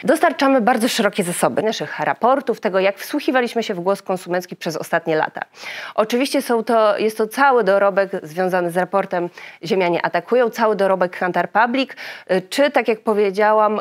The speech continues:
ogrom wiedzy, który płynie z badania Sustainability Sector Index. Między innymi dzięki temu badaniu mamy i perspektywę Polaków, i Europejczyków, i konsumentów na całym świecie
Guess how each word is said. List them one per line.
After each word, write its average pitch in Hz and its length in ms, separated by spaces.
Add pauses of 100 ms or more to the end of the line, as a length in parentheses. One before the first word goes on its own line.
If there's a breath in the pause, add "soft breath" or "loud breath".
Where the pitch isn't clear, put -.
(140)
ogrom 214 480
wiedzy, 185 420
który 208 260
płynie 214 320
z 170 60
badania 180 320
Sustainability 170 680
Sector 170 360
Index. 185 480 (500 loud breath)
Między 254 400
innymi 269 320
dzięki 208 260
temu 214 240
badaniu 165 560 (320 soft breath)
mamy 180 380
i 262 100
perspektywę 320 580
Polaków, 175 640 (100)
i 254 160
Europejczyków, 226 960
i - 60
konsumentów 202 680
na 165 140
całym 302 400
świecie 170 520